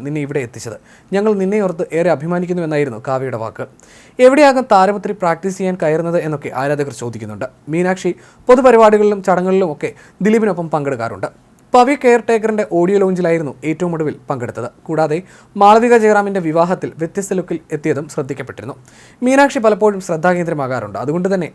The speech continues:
അടുത്തിടെ താരം പങ്കുവച്ച ചിത്രങ്ങളും വീഡിയോയും എല്ലാം വൈറലായിരുന്നു. സോഷ്യൽ മീഡിയയിൽ ഏറെ ഫോളോവേഴ്സ് ഉള്ള മീനാക്ഷിയുടെ ചില നൃത്ത വീഡിയോകളും വൈറലായിരുന്നു.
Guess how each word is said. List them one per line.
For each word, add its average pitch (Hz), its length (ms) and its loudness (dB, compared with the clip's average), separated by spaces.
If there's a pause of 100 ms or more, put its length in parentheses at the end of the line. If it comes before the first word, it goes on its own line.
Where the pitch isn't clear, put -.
അടുത്തിടെ 180 280 -4 (100)
താരം 185 260 2
പങ്കുവച്ച 180 400 -6
ചിത്രങ്ങളും 170 440 -6
വീഡിയോയും 160 320 -4
എല്ലാം 147 140 -4 (120)
വൈറലായിരുന്നു. 117 500 -8 (580)
സോഷ്യൽ 269 380 6
മീഡിയയിൽ 277 240 2 (160)
ഏറെ 208 180 2
ഫോളോവേഴ്സ് 202 520 2
ഉള്ള 185 180 0
മീനാക്ഷിയുടെ 165 540 -6
ചില 180 100 -2 (100)
നൃത്ത 165 300 -6
വീഡിയോകളും 165 360 -2 (100)
വൈറലായിരുന്നു. 123 500 -4